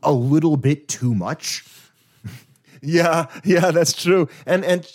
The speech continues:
Speaker 2: and, and chances are your team might not have been as good sometimes.
Speaker 1: Right.
Speaker 2: So, like you, as you
Speaker 1: And you,
Speaker 2: say.
Speaker 1: you cover up for some deficiencies. Like, that's the kind of thing where, like, you have a guy that he, uh, like,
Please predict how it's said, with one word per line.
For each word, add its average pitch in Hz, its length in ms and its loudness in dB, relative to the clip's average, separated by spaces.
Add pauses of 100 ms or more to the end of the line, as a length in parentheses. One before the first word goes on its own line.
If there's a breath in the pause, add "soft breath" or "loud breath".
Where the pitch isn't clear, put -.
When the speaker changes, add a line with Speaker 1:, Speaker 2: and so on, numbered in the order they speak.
Speaker 2:
and, 156 140 -4
and 151 160 -8
chances 190 420 -4
are 185 160 4
your 175 140 0
team 196 240 -4
might 185 240 -2
not 202 100 -6
have 175 140 -10
been 202 320 -6
as 170 220 -6
good 220 280 -8
sometimes. 143 340 0
Speaker 1:
Right. 165 140 0
Speaker 2:
So, 127 120 -4
like 120 240 -4
you, 143 80 -2
as 123 320 -2
you 117 80 -2
Speaker 1:
And - 0 -
you, 160 60 4
Speaker 2:
say. 165 200 2
Speaker 1:
you 180 180 2
cover 185 420 2
up 170 180 0
for 160 140 0
some 151 220 0
deficiencies. 139 800 -2
Like, 123 100 -4
that's 156 200 -2
the 180 100 -4
kind 170 180 0
of 156 80 -6
thing 160 160 -2
where, 151 160 2
like, 139 140 2
you 139 80 0
have 143 80 0
a 139 60 -4
guy 135 180 0
that 135 140 -6
he, 135 200 0
uh, 131 120 2
like, 117 160 -4